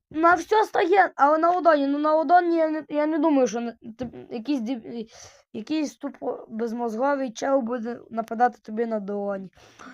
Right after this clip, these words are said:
Е, кстати, я знайшов матеріал, щоб зробити друг. Дякую! Ядро учимо. М, дякую.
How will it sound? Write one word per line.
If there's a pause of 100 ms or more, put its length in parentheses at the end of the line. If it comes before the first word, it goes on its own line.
(200)
Е,
кстати,
я
знайшов
матеріал,
щоб
зробити
друг. (1120)
Дякую! (420)
Ядро
учимо.
М, (360)
дякую.